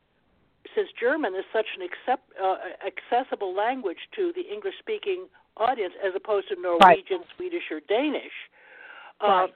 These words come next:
Speaker 1: but that has gotten into a lot of the modern heathen community, particularly among prisoners.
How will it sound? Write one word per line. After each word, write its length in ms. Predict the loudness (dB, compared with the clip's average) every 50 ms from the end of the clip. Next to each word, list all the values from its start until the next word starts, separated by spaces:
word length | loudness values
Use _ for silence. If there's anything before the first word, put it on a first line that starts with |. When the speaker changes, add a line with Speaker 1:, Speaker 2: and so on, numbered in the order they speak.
| -12 -4 0
Speaker 1:
but 180 | 0 0 0 0
that 200 | 0 0 0 2
has 180 | 0 -2 -2 -2
gotten 420 | 0 0 0 0 0 -4 -8 -12 -12
into 580 | -8 -6 -6 -4 -6 -6 -8 -10 -10 -10 -10 -8
a 60 | -8 -8
lot 340 | -8 -6 -4 -4 -4 -4
of 80 | -6 -8
the 100 | -10 -12
modern 680 | -10 -8 -4 -2 -2 0 -2 -2 -4 -6 -6 -8 -10 -14 -18 _ _ _ _ _ -20 -20 -20 -20 _ -12 -6
heathen 420 | -2 -2 -2 0 0 -2 -2 -4 -8
community, 600 | -12 -12 -10 -6 -4 -4 -2 -2 -4 -6 -8 -8
particularly 680 | -8 -10 -12 -10 -10 -12 -10 -8 -6 -6 -4 -4 -4 -6
among 480 | -6 -6 -4 -4 -4 -4 -8 -12 -16 _ _ _ _ _
prisoners. 460 | -2 -2 -2 -2 -4 -10 -14 -14 -18